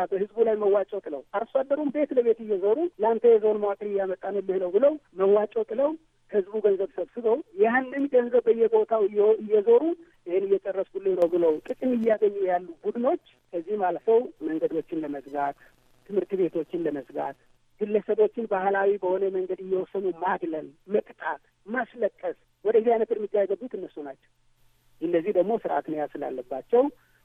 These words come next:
ወንጀል የተፈጸመባቸው ተገደው መዋጫው የከፈሉ ተገደው እስከ ስድስት ሺህ እስከ አስር ሺህ ብር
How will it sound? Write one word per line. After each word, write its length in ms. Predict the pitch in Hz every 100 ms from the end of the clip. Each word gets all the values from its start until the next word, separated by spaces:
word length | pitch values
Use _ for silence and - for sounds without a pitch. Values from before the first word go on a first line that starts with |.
| -
ወንጀል 300 | 170 175 180
የተፈጸመባቸው 920 | 175 165 160 - 156 143 143 139 - 220 240
ተገደው 400 | 196 180 190 180
መዋጫው 420 | 165 160 156 160
የከፈሉ 400 | 151 143 - 165 208
ተገደው 460 | - 185 208 240 247
እስከ 180 | 196 - 196
ስድስት 340 | - 214 -
ሺህ 160 | - 233
እስከ 160 | -
አስር 220 | 185 - 220
ሺህ 140 | 262
ብር 140 | 277